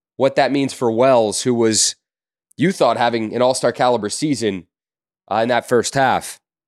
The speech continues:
Jordan Westberg removed from last night's game, and that kind of raised some eyebrows for this fan base. People were on hug watch. They were like, "Is Westy getting traded?" Kind of a player's perspective of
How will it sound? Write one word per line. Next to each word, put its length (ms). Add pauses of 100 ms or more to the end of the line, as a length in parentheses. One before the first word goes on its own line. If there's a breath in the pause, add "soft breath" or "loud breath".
(960 loud breath)
Jordan 280
Westberg 520
removed 420
from 140
last 320
night's 240
game, 420 (600)
and 100
that 140
kind 160
of 100
raised 260
some 140
eyebrows 540
for 100
this 160
fan 260
base. 460 (720)
People 220
were 140
on 100
hug 320
watch. 560 (320)
They 60
were 80
like, 180
"Is 100
Westy 300
getting 240
traded?" 520 (1300)
Kind 280
of 280 (280)
a 60
player's 440
perspective 800
of 340